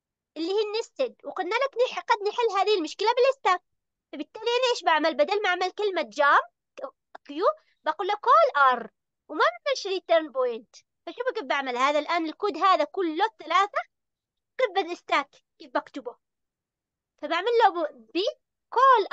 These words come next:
آر بيستدعي هذه، وهنا بيعمل كول كيو. طبعا هذه البي وهذه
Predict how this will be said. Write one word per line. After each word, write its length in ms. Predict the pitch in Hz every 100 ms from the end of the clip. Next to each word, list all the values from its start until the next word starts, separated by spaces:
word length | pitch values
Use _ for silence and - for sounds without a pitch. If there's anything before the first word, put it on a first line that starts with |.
| 269
آر 180 | 311 508 - _
بيستدعي 520 | 294 - 339 339 339
هذه، 400 | 277 269 247 226 _ _ _ _ _ _ _ _ _ _ _ _ _ _
وهنا 340 | 302 320 453 466
بيعمل 340 | 427 392 440
كول 520 | 403 415 453 571 587 - _ -
كيو. 360 | 349 359 254 - _ _ _ -
طبعا 220 | 277 269
هذه 520 | 269 349 453 453 370
البي 420 | 330 247 339 453 - _ _ _
وهذه 760 | 294 294 320 359 339 294 269 240